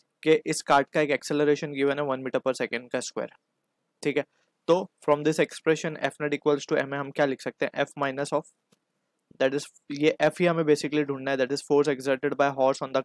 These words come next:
cart, that will be equals to F minus F will be equals to M into, अगर हम मान ले M the mass of this cart, so M into acceleration, right? So यहाँ से F की वैल्यू क्या आ जाएगी, M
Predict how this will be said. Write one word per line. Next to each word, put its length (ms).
cart, 320
that 200
will 140
be 100
equals 300
to 60
F 100
minus 340
F 100
will 160
be 120
equals 340
to 80
M 100
into, 260
अगर 220
हम 160
मान 160
ले 180
M 100
the 80
mass 240
of 100
this 180
cart, 300
so 140
M 240
into 240
acceleration, 640
right? 160
So 100
यहाँ 140
से 160
F 120
की 60
वैल्यू 240
क्या 140
आ 120
जाएगी, 240
M 100